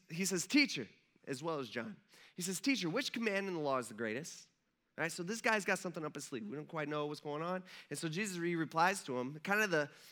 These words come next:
the normal Sunday school answer that every Jew in the crowd would have totally known. They're like, "Oh, that's easy." Jesus says, "Love the Lord your God with all your heart, with all your soul, and with all of your mind."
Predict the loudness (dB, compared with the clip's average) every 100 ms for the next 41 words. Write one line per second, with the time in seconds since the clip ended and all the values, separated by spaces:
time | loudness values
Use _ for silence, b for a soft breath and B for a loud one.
0 | B 0 4 6 8 10 10 8 6 6
1 | 6 4 4 6 6 4 2 2 8 8
2 | 8 2 0 2 4 4 6 8 8 4
3 | 0 -2 0 2 4 4 4 2 2 2
4 | 4 6 8 10 10 6 6 2 0 -8
5 | b b b -2 0 2 2 4 4 4
6 | 2 2 4 6 6 4 0 2 2 2
7 | 2 2 -4 -2 0 -2 -2 -2 0 -2
8 | -4 0 4 4 4 4 4 4 4 6
9 | 6 2 b b b 2 8 8 8